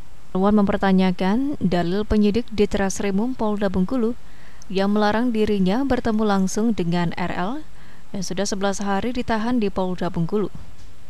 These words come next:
Mudarwan akui memang ada S N P yang diamankan dari rumah kliennya. Namun dirinya belum bisa menyampaikan secara detail karena hingga hari ini belum bisa berkomunikasi secara langsung dengan R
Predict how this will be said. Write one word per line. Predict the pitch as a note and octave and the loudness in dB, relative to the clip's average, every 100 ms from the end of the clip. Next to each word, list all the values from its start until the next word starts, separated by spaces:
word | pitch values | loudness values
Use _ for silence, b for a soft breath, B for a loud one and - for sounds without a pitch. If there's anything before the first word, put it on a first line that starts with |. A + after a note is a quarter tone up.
| - - - - B B B B B - - | -6 -4 -4 -4 B B B B B -4 -2
Mudarwan | G3+ F#3+ G3+ G#3+ A#3+ - | 2 4 4 4 2 2
akui | G#3+ A3+ A#3+ C#4 | 0 2 2 2
memang | A#3+ B3 | 2 2
ada | A#3 G#3+ | 2 0
S | G#3 | 0
N | A3 G#3+ G#3 | 0 0 2
P | A#3 | 2
yang | A#3 | 2
diamankan | G3 F#3 F#3+ F#3 G3 B3+ D4 | 2 2 2 2 0 0 0
dari | G3+ F#3 F#3+ | 2 2 0
rumah | G3 G3 F3+ E3 - | 0 0 0 0 -2
kliennya. | F3 E3 F3+ F3 - - B B B B B B B B | -2 0 2 2 0 -6 B B B B B B B B
Namun | E3+ F3 | 0 0
dirinya | F3 F#3 F#3+ | 2 0 0
belum | G#3 G3+ G3+ | 0 0 0
bisa | F#3+ G3 | 0 0
menyampaikan | F#3 F#3 F3+ E3+ F3 E3+ - G3 G3+ | 0 2 2 0 -2 -2 -2 -2 -2
secara | - F#3 E3+ E3 | -2 -4 -2 -4
detail | F#3 E3 F#3+ C4 E4+ - B B B - | -4 -4 -4 -4 -4 -6 B B B -4
karena | - F3+ F3 | -4 -2 0
hingga | G3 G3 G#3 G#3 | 0 2 2 2
hari | G3+ | 0
ini | G3+ A#3 | 0 0
belum | G#3 G3+ | 0 0
bisa | G3+ F#3 F3+ G3 | 2 0 0 4
berkomunikasi | F#3+ F3+ F3 E3+ E3+ - F#3 F#3 A#3 | 4 4 0 0 0 -2 -2 -2 -2
secara | A#3 G3+ F#3 | -2 -2 0
langsung | F3 F3 E3+ F3 G#3+ C#4+ C4 | 0 0 0 -2 -2 -2 -2
dengan | F#3 E3+ E3+ D#3+ - | -2 0 0 -2 -4
R | E3+ | -4